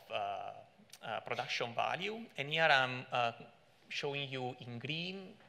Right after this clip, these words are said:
uh, green produ-, uh, green production, and in black, non-green production. Growth rate are similar. I mean, it's consistent with the previous graph that showed you that more or less,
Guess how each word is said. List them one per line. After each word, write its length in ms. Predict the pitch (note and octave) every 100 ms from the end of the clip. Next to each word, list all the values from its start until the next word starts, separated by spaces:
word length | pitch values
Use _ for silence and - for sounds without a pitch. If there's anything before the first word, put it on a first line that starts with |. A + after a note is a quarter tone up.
| B2+
uh, 280 | A2 A2 A2+
green 240 | B2 C#3
produ-, 280 | D3 C#3 C#3
uh, 280 | C#3 A2+ A2 -
green 180 | C3+ C#3
production, 640 | C3+ C3+ C3+ - D#3+ D3+
and 180 | A#2+ A2 G#2+ A2+
in 180 | A#2+ A2+
black, 500 | A#2+ A#2 A#2 - -
non-green 440 | A#2+ A#2 A#2 A2+ A2+
production. 680 | - E3 B2 - - F3 F3+ - - - - - - - - - - - - - - - - - - - D3
Growth 340 | C#3+ C#3+ C#3
rate 220 | C#3+ C#3 B2+
are 100 | A2+
similar. 680 | - C#3+ D3 D3 D3 D3 - -
I 60 | B2
mean, 120 | A#2
it's 160 | A#2+ -
consistent 640 | B2+ B2 C#3 B2 C3+ B2
with 120 | A#2+
the 40 | A#2+
previous 400 | B2 A2+ A2+ -
graph 440 | B2 A#2+ B2+ -
that 120 | A#2
showed 300 | - B2 A#2
you 180 | A2+ A2
that 160 | A#2 G#2+ - - -
more 140 | A#2
or 80 | A#2
less, 520 | A#2 A2+ A#2 - -